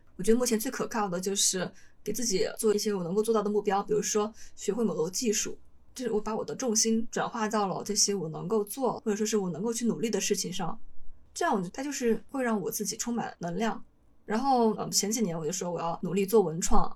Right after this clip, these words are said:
其实去年有很多规划，然后都被打断了，主要是疫情的原因嘛，屡次受打击。其实都是想为自己创造另外一个收入源，因为我不想就一直依赖项目来工作，这个真的是感觉很被动。然后现在也正在学习新的技术，就我很期待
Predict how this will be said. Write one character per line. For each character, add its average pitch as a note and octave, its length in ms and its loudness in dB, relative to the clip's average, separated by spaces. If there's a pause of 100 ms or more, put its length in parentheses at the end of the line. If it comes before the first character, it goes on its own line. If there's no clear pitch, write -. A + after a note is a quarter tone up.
(120)
其 B3+ 120 0
实 C#4 120 -2
去 C#4 140 0
年 A#3+ 140 6
有 B3 80 4
很 G3+ 120 0
多 F#3 140 2
规 A#3 160 8
划， B3 260 12
然 G3+ 120 4
后 G#3 60 4
都 A3+ 100 6
被 A3+ 100 6
打 - 140 4
断 F#3+ 240 4
了， E3+ 120 -6 (120)
主 - 100 -6
要 E3+ 80 -2
是 G3+ 160 2
疫 A3+ 140 2
情 F#3+ 180 2
的 F3+ 100 -2
原 F3 200 -4
因 F#3+ 100 -2
嘛， F3+ 160 0 (360)
屡 G3 160 -2
次 - 180 0
受 A#3 120 4
打 F3 200 2
击。 D#3+ 200 -6 (280)
其 - 120 0
实 B3 60 0
都 D#4 160 -2
是 F4 60 0
想 - 340 4
为 G3+ 100 2
自 A3 140 -2
己 E3+ 120 -4
创 G#3 240 -2
造 G3 200 0
另 A#3+ 240 -4
外 D3+ 220 -4
一 - 60 -10
个 F3 220 -4
收 A#3 160 6
入 A3 160 2
源， E3 380 -2
因 A3 120 2
为 A3 60 4
我 F#3 80 2
不 - 120 -4
想 C3+ 280 2 (160)
就 G#3+ 120 -2
一 C4 100 0
直 G#3 140 0
依 G3+ 120 2
赖 G#3+ 140 6
项 A3 300 2
目 F3 120 -2
来 E3+ 120 -4
工 F#3+ 200 -4
作， A3 200 -6
这 A3+ 120 -2
个 G#3 80 2
真 A3+ 140 -4
的 A3+ 140 -2
是 - 360 -4 (460)
感 - 160 -10
觉 G3+ 120 -6
很 - 180 -8
被 G3+ 200 0
动。 - 280 -6 (640)
然 G#3+ 140 0
后 A3+ 40 -2
现 C4+ 100 -4
在 B3+ 100 2
也 F3+ 60 -2
正 C#4+ 100 -4
在 A#3+ 140 2
学 G#3+ 100 -2
习 G3 140 6
新 A#3+ 180 6
的 B3 80 2
技 G#3 200 2
术， - 320 -6
就 G3+ 120 -6
我 F3+ 80 -2
很 F3+ 200 2
期 - 200 2
待 F#3 240 2